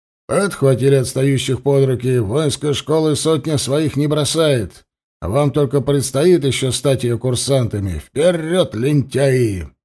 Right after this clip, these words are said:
И строй снова заковылял вперед, таща за собой по очереди отстающих. "Строй! Упор лежа принять! Делай раз,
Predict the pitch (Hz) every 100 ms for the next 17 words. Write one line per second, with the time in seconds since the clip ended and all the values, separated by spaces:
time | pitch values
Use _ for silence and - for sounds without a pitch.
0 | _ _ _ _ _ _ _ _ _ -
1 | 78 - 92 90 80 - 135 190 185 165
2 | 147 143 139 147 147 131 - 139 139 139
3 | 135 - 113 113 - 165 147 127 - 113
4 | 135 131 113 110 117 - 104 98 98 90
5 | - 98 104 98 - - 73 - _ _
6 | _ _ _ _ _ _ _ _ - -
7 | - 110 139 156 160 165 165 165 131 78
8 | - 107 131 143 147 151 143 147 - -
9 | 190 214 147 123 120 117 - - _ _
10 | _ _ _ _ _ - - 139 151 147
11 | 135 117 82 - 80 95 135 - - -